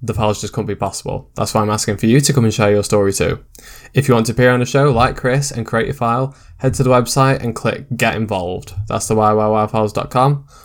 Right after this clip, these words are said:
or on all social media at the Y Y Y Files, or email the Y Y Y files at mail dot com. All those links are in the podcast description.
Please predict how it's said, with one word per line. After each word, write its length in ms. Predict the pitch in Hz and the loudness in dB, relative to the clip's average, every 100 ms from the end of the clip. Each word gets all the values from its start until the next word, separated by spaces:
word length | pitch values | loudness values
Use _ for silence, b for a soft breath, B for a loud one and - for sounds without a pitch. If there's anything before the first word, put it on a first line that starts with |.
| b | b
or 160 | - 110 | 0 2
on 80 | 110 | 4
all 140 | 110 | 4
social 340 | 110 113 - 107 | 4 2 2 0
media 340 | 104 104 98 | 0 0 -2
at 180 | 123 123 | -4 -4
the 80 | 120 | 0
Y 220 | 117 113 | 2 4
Y 120 | 117 113 | 2 2
Y 220 | 113 117 | 2 0
Files, 400 | 120 120 127 - - | -2 -4 -4 -6 0
or 200 | 113 - | 0 2
email 340 | 120 117 110 | 2 4 4
the 80 | 107 | 4
Y 180 | 107 107 | 2 2
Y 140 | 104 | 2
Y 180 | 107 104 | 0 0
files 240 | 107 101 | -2 -2
at 60 | 92 | -2
mail 160 | 104 | 0
dot 140 | 104 92 | 0 0
com. 300 | 127 139 139 B B B | 2 4 2 B B B
All 180 | B 110 | B 4
those 180 | 107 101 | 4 4
links 220 | 107 - | 0 -2
are 40 | 104 | -4
in 40 | |
the 60 | 98 | -2
podcast 360 | 107 101 98 | -2 -2 -6
description. 520 | 101 - - - 64 | -6 -4 -4 -6 -10